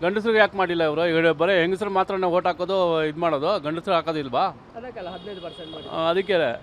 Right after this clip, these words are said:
Speaker 1: ಗವರ್ನಮೆಂಟಲ್ಲಿ ದುಡ್ಡು, ಅವ್ರ ಹತ್ರ ಇವಾಗ ದುಡ್ಡು ಇಲ್ದಿದ್ದಕ್ಕೆ ಈ ಥರ ಮಾಡ್ತಾ ಇದ್ದಾರೆ. ಈಗ ಎಲ್ಲ ರೇಟು ಜಾಸ್ತಿ, ಹಾಲು ರೇಟಿನೂ ಜಾಸ್ತಿ ಮಾಡ್ತಾ ಇದ್ದಾರೆ.
Speaker 2: ಐದು ರೂಪಾಯಿ.
Speaker 1: ಐದು ರೂಪಾಯಿ, ಐದು ರೂಪಾಯಿ ಅಂತ ಹೇಳಿಕ್ಕಾಗಲ್ಲ. ಎಷ್ಟೋ ಮಾಡ್ತಾರೆ ಒಟ್ನಲ್ಲಿ ಹದಿನೈದು
Speaker 2: ಐದು ರೂಪಾಯಿ
Speaker 1: ತಾರೀಕಿಂದ.
Speaker 2: ಅಂತ ಹೇಳಿ ಹೇಳಿದ್ದಾರೆ
Speaker 1: ಐದು,
Speaker 2: ಸಂಕ್ರಾಂತಿ.
Speaker 1: ಐದು ರೂಪಾಯಿ ಅಂತ ಆಗಿದೆ. ಇವಾಗ ವಾಟರ್ ಬಿಲ್ಲನ್ನು ಜಾಸ್ತಿ ಮಾಡೋಕ್ಕೆ ತಯಾರಾಗಿದ್ದಾರೆ.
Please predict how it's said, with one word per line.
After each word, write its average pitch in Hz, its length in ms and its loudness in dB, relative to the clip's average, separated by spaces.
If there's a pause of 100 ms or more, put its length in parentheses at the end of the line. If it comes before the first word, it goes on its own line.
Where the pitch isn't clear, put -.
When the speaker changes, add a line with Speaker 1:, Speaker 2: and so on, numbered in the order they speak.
(100)
Speaker 1:
ಗವರ್ನಮೆಂಟಲ್ಲಿ 202 440 0
ದುಡ್ಡು, 190 160 2
ಅವ್ರ 185 180 2
ಹತ್ರ 190 140 -2
ಇವಾಗ 196 240 0
ದುಡ್ಡು 190 200 -2
ಇಲ್ದಿದ್ದಕ್ಕೆ 214 460 0
ಈ - 20 2
ಥರ 208 180 0
ಮಾಡ್ತಾ 175 320 0
ಇದ್ದಾರೆ. 135 320 -4 (440)
ಈಗ 170 60 -2
ಎಲ್ಲ 190 260 6
ರೇಟು 208 240 2
ಜಾಸ್ತಿ, 196 280 2
ಹಾಲು 185 300 6
ರೇಟಿನೂ 202 340 0
ಜಾಸ್ತಿ 180 280 2
ಮಾಡ್ತಾ 160 260 -4
ಇದ್ದಾರೆ. 123 200 -2
Speaker 2:
ಐದು 196 100 -6
ರೂಪಾಯಿ. - 220 -14 (220)
Speaker 1:
ಐದು 175 180 2
ರೂಪಾಯಿ, 147 320 0
ಐದು 160 100 -2
ರೂಪಾಯಿ 190 280 2
ಅಂತ 170 100 -4
ಹೇಳಿಕ್ಕಾಗಲ್ಲ. 180 480 0 (540)
ಎಷ್ಟೋ 196 200 0
ಮಾಡ್ತಾರೆ 185 340 2
ಒಟ್ನಲ್ಲಿ 160 300 2
ಹದಿನೈದು 180 220 2
Speaker 2:
ಐದು 185 60 2
ರೂಪಾಯಿ 180 140 0
Speaker 1:
ತಾರೀಕಿಂದ. 180 240 -4
Speaker 2:
ಅಂತ 233 120 -6
ಹೇಳಿ 226 120 -8
ಹೇಳಿದ್ದಾರೆ 196 300 -12
Speaker 1:
ಐದು, 156 60 -18
Speaker 2:
ಸಂಕ್ರಾಂತಿ. 175 460 0
Speaker 1:
ಐದು 208 100 -2
ರೂಪಾಯಿ 202 300 -2
ಅಂತ 190 240 -6
ಆಗಿದೆ. 185 300 -4
ಇವಾಗ 160 240 -4
ವಾಟರ್ 190 240 4
ಬಿಲ್ಲನ್ನು 196 380 -2
ಜಾಸ್ತಿ 170 280 2
ಮಾಡೋಕ್ಕೆ 180 280 -4
ತಯಾರಾಗಿದ್ದಾರೆ. 151 580 0